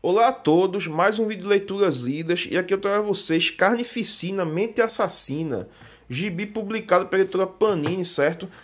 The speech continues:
Ao preço de doze e noventa, com pouco mais de setenta páginas, lançamento oficial, maio de dois mil e vinte, né?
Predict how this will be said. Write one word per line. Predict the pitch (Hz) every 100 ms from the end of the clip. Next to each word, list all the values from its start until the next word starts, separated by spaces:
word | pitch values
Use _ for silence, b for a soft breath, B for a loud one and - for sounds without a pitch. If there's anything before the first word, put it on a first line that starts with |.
| B
Ao | 165 170
preço | 190 196
de | 180
doze | 151 180 226
e | 233
noventa, | 233 175 127 147 175 180
com | 190
pouco | 175 208 226 220
mais | 202 202
de |
setenta | 196 202 202 214
páginas, | - 143 139 170 175 - B B -
lançamento | 170 - 220 196 208 208
oficial, | - 202 - 196 160 160 180
maio | 131 151 160 202 214 233 233
de | 170 185
dois | 190 202
mil | 190
e | 220
vinte, | 196 120 135 143 135 87
né? | 95 131